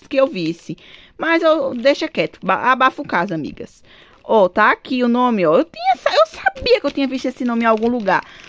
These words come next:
Aí eu falei, eu, eu vi esse nome e não foquei onde foi, ó. Ultra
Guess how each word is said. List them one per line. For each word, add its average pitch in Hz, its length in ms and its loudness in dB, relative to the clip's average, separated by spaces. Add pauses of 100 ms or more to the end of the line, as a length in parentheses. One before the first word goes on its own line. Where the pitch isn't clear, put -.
Aí - 140 2
eu 226 80 4
falei, 247 320 0
eu, 233 200 4
eu 240 180 4
vi 277 180 -2
esse 311 240 2
nome 240 420 2
e 233 120 0
não 254 160 2
foquei 294 320 0
onde 269 180 -2
foi, 220 320 0
ó. 156 140 2 (360)
Ultra 339 480 0